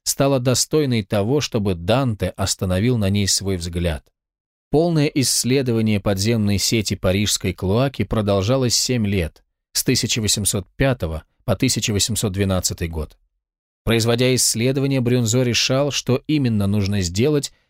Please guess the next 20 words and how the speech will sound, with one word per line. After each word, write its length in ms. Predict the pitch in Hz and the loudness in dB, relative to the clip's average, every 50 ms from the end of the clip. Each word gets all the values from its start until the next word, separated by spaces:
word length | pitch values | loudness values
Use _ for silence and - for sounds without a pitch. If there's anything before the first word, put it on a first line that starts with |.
| _ _ | _ _
производил 600 | - 113 120 123 110 107 113 110 110 127 135 143 - | -2 0 2 2 2 2 0 0 2 2 2 2 2
и 100 | - 139 | 0 0
заканчивал 680 | 113 113 113 104 - 139 139 131 120 - 127 117 107 95 | 0 2 0 0 0 0 0 0 -2 -2 0 0 0 0
большие 420 | 104 104 95 - - 120 104 98 | 0 0 0 0 0 0 0 0
работы. 560 | 92 90 85 92 123 156 156 - 131 127 - _ _ _ _ _ | 0 -2 0 0 0 0 0 0 -2 -4 -4 _ _ _ _ _
В 100 | - - | -6 -2
тысяча 320 | - 160 - 139 127 - | -2 0 0 0 0 0
восемьсот 440 | 131 123 - - 117 - - 113 - | 0 0 0 0 0 0 -2 -2 0
восьмом 420 | 98 104 98 - - 110 101 98 95 | 0 0 0 0 -2 -2 -2 0 0
году 280 | 98 95 98 123 139 - | 0 0 2 0 0 0
он 180 | 143 139 127 113 | -2 -2 -2 -2
понизил 580 | - 131 127 135 143 147 135 113 117 113 - - | -2 -2 -2 0 0 0 0 0 0 -2 -2 -2
уровень 360 | 123 117 110 98 98 98 92 | -2 0 0 0 0 -2 -2
канала 400 | - 107 98 98 95 92 92 87 | -2 -2 -2 0 0 0 -2 -2
Понсо – 580 | - 104 95 90 - - - 135 143 151 - - _ _ _ _ _ _ | -2 -4 -4 -2 -2 0 0 0 0 0 -2 -6 _ _ _ _ _ _
и, 160 | 98 104 101 | 0 2 2
проводя 440 | - - 120 113 117 110 113 120 123 | 2 2 2 2 2 2 2 2 2
везде 380 | 123 123 110 104 110 127 131 | 2 2 0 0 0 0 2
новые 360 | 120 120 123 113 101 104 98 92 | 2 2 0 0 0 0 0 2
линии, 560 | 92 107 127 139 135 131 131 135 131 127 | 2 2 2 2 2 2 2 2 0 -2